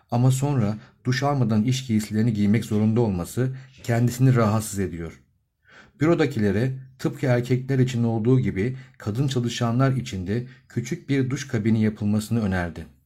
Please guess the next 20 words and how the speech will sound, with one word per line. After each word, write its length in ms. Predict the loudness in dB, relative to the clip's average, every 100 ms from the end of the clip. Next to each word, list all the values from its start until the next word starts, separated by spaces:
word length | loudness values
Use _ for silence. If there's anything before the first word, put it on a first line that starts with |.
| _ _ _
Ama 200 | 0 2
yer 340 | 4 4 4 2
darlığı, 520 | 2 0 -2 -4 -6 -4
masraflar 720 | 0 0 0 -2 -2 0 2
ve 140 | 2 0
benzeri 440 | 0 2 2 2
gerekçelerle 840 | 4 2 0 -2 0 0 0 -4 -8 _ _
bu 140 | -2 0
isteği 400 | 0 0 0 2
geri 180 | 0 0
çevrilmiş. 680 | -2 -6 -8 -10 -14 -18 _ _ _ _ _ _ _ _ -16
Shelley 580 | -2 2 4 2 0
beni 220 | 0 2 2
arayıp 320 | 2 0 0
kendisine 460 | 0 0 0 -2
yardımcı 440 | 0 0 2 2 4
olmamı 300 | 4 4 2
istedi. 460 | -2 -8 -12 -14 -18 _ _ _ _ _
İlk 240 | -4 -2 -2
yaptığım, 520 | -2 -2 -4 -4